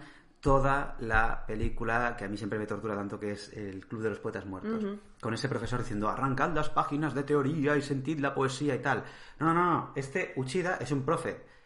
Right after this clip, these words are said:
Speaker 1: tradicional que transmite conocimiento.
Speaker 2: Y, y que ha enseñado a varias generaciones en la película
Speaker 1: Ujú.
Speaker 2: y es admirado igualmente por todos.
Speaker 1: Claro, y que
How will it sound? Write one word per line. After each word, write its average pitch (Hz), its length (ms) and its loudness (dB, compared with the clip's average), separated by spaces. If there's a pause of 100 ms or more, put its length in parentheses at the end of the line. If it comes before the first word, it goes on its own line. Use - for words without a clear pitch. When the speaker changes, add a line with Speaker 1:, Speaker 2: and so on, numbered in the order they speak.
(340)
Speaker 1:
tradicional 165 800 2
que 147 100 -6
transmite 107 360 -4
conocimiento. 147 720 0 (500)
Speaker 2:
Y, 240 240 -8
y 233 140 -6
que 208 120 0
ha 220 40 2
enseñado 302 400 -2
a 233 40 0
varias 247 280 0
generaciones 214 600 -2
en 269 100 0
la 202 140 0
película 196 640 -4 (100)
Speaker 1:
Ujú. 127 440 -2 (100)
Speaker 2:
y 240 140 -2
es 254 100 0
admirado 262 560 -2 (540)
igualmente 247 720 0
por 208 280 -10
todos. - 420 -8 (200)
Speaker 1:
Claro, - 420 2
y 131 160 0
que - 480 -4